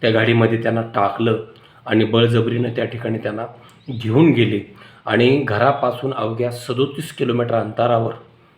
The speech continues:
या ठिकाणी त्यांची निर्घृण अशा प्रकारची हत्या करण्यात आली. बहात्तर वार त्यांच्या शरीरावर करण्यात आले. एवढंच नाही, तर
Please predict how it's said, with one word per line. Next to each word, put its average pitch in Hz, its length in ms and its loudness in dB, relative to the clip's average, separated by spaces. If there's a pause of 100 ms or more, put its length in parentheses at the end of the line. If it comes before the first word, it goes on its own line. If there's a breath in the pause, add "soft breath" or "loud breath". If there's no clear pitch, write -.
(140)
या 113 160 2
ठिकाणी 113 380 -6 (640 loud breath)
त्यांची 120 360 0
निर्घृण 117 640 2
अशा 120 200 -2
प्रकारची 117 480 -8
हत्या - 260 -6
करण्यात 113 420 -6
आली. 104 140 -8 (440 soft breath)
बहात्तर 117 600 -6
वार 120 400 2
त्यांच्या 110 460 -8
शरीरावर 110 480 -8
करण्यात 113 500 -2
आले. 110 180 -8 (440 loud breath)
एवढंच 123 400 2
नाही, 120 260 0 (380 loud breath)
तर 117 240 -2